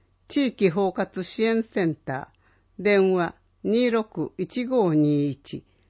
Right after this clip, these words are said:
ファックス、二四七五一一。オレンジカフェあやま。時、十一月十九日水曜日、午前十時から十一時三十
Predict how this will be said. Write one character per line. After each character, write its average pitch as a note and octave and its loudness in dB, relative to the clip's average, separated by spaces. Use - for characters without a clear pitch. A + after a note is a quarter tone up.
フ - -8
ァ A3+ -2
ッ A3 -4
ク - -10
ス、 - -20
二 A#3 2
四 F3+ 0
七 G#3 0
五 A3 0
一 D3 -4
一。 - -12
オ C4 4
レ D4 2
ン C#4+ 2
ジ C#4 -4
カ A#3+ -4
フ - -4
ェ D#3 -6
あ G#3+ -2
や E3+ 0
ま。 D3+ -8
時、 - -4
十 B3+ -2
一 C4 -4
月 A#3 -4
十 B3+ 0
九 - 0
日 D#3 0
水 A#3 -2
曜 F3+ 2
日、 C#3 -10
午 A#3+ 0
前 E3 4
十 G#3+ 2
時 D#3 -2
か E3+ -4
ら D3 -6
十 A#3 0
一 A3+ -4
時 D#3+ 2
三 F3 -4
十 F3 -4